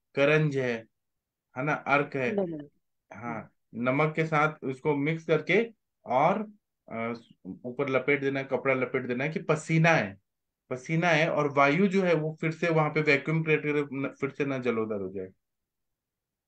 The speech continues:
Speaker 1: क्योंकि विरेचन
Speaker 2: सर,
Speaker 1: से कम होता है रोज। हाँ, बोलिए मैम।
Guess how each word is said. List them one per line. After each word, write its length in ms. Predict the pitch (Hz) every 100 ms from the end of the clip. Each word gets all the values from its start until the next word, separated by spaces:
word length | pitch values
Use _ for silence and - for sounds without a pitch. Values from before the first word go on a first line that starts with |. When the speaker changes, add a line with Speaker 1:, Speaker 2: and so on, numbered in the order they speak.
| _ _
Speaker 1:
क्योंकि 180 | 127 139
विरेचन 480 | 139 151 151 247 151
Speaker 2:
सर, 20 |
Speaker 1:
से 160 | 185
कम 200 | 185 190
होता 220 | 180 156 127
है 60 |
रोज। 300 | 113 107 101 _ _ -
हाँ, 140 | 131
बोलिए 240 | 135 151 156
मैम। 260 | 156 165